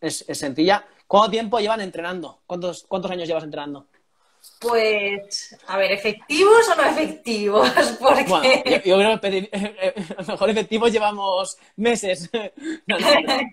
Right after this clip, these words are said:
Speaker 1: en
Speaker 2: A ver,
Speaker 1: general,
Speaker 2: yo
Speaker 1: yo creo.
Speaker 2: diría que, sin ser efectivos, llevo cinco años entrenando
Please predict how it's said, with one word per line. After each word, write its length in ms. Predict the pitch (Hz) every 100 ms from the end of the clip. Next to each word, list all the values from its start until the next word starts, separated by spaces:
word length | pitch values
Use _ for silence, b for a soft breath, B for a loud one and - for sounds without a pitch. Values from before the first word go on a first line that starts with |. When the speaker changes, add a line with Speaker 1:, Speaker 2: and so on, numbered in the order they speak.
| B 403 B
Speaker 1:
en 380 | 185 175 170 -
Speaker 2:
A 80 | 427
ver, 160 | 453 466
Speaker 1:
general, 40 |
Speaker 2:
yo 80 | 480
Speaker 1:
yo 20 |
creo. 140 | 480 494
Speaker 2:
diría 160 | 523 523 - 262 359 240 233 226 226 196 -
que, 60 |
sin 240 | - 240 226
ser 140 | 240 254
efectivos, 600 | 254 254 208 254 262 269
llevo 240 | 262 254
cinco 260 | 254 247 240
años 300 | 226 233 233
entrenando 680 | 226 220 208 208 233 302 359